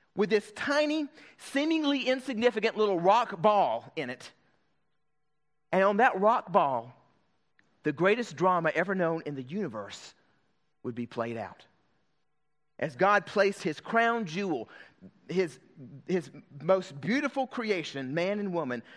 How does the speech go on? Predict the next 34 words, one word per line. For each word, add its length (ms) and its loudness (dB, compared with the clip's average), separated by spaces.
to 120 0
manage 540 0
this 220 -6
rock 380 0
ball 460 -2
for 180 -2
him. 240 -16
And 140 -2
you 60 0
know 260 4
what's 200 -2
even 260 -2
crazier 600 0
about 260 2
this 120 -4
story 320 0
as 100 -4
we 100 -4
start 300 -2
to 60 -4
get 140 -2
into 320 -6
it? 80 -10
God's 320 2
crazy 440 0
idea 480 -2
in 80 -4
the 80 -2
very 240 -2
beginning, 440 -8
and 100 -2
that 160 2
was 100 -10
this, 400 -6